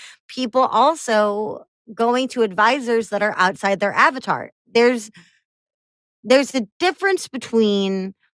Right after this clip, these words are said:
looking for buyer validation or, or what you need in order to make something more appealing. Also, though, at the same point, there's something about going to people outside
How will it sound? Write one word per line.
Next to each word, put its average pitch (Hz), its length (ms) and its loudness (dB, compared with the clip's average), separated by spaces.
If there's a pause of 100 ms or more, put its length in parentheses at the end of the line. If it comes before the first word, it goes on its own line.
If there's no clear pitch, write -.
(120)
looking 247 480 0
for 190 680 0
buyer 220 460 2
validation 214 1000 -4
or, 185 1040 0
or 196 300 2
what 196 300 0
you 202 180 -2
need 202 380 2
in 208 120 0
order 196 260 -2
to 190 80 -4
make 180 220 -4
something 190 320 -6
more 185 180 0
appealing. 294 640 0 (680)
Also, 277 720 2
though, 311 460 -2
at 226 200 -6
the 214 80 -10
same 190 360 -8
point, 262 600 0 (320)
there's 254 640 2 (200)
something 330 460 -2
about 220 480 0
going 240 320 -2
to 220 80 -8
people 214 360 -8
outside 202 840 -2